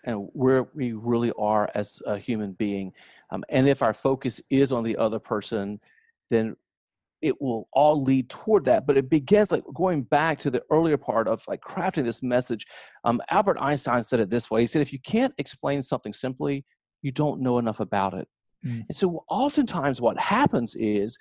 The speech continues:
Speaker 1: you know, I do a lot of policy work, do a lot of business concepts, a lot of things, like, in the financial space. Like, it's extremely complicated. Like, there's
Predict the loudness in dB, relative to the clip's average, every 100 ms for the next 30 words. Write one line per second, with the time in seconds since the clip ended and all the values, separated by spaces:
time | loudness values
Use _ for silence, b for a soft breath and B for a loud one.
0 | B B B 2 2 0 -8 -8 -2 2
1 | 4 4 4 2 -2 2 2 4 0 -2
2 | -4 2 4 4 2 2 4 4 2 2
3 | -2 -2 0 0 2 4 4 0 B B
4 | 0 4 4 4 2 2 0 -2 -2 0
5 | 0 0 -4 0 2 2 -4 0 0 0
6 | -4 -2 2 2 2 2 2 0 0 2
7 | 2 2 4 4 2